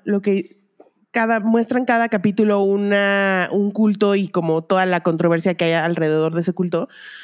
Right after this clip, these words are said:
Pero lo que es como un común denominador es que la gente que sale de esos cultos tienen un, un su-, una super al-, una tasa súper alta de suicidios.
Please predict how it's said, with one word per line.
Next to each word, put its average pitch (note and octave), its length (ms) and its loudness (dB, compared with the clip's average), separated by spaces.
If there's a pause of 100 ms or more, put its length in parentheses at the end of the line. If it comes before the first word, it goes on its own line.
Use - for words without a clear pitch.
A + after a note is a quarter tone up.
(260)
Pero G#3+ 180 2
lo G#3 160 0
que G#3+ 200 2
es A#3 120 -2
como C4 240 0
un A3+ 100 0
común A3+ 300 2
denominador F#3+ 800 2
es G3+ 100 -6
que G3 100 0
la F3+ 140 0
gente G#3+ 320 2
que G3 140 0
sale G#3 400 0
de G3+ 100 2
esos G3 260 0
cultos G3 640 0 (420)
tienen A3+ 300 2
un, A3+ 300 0
un A3+ 320 2
su-, A3+ 240 0
una A#3 380 0
super G3 320 0
al-, G3 280 -2
una A3+ 240 2
tasa A3+ 240 -2
súper F#3+ 300 0
alta F#3 280 0
de F3+ 100 2
suicidios. D#3+ 680 -2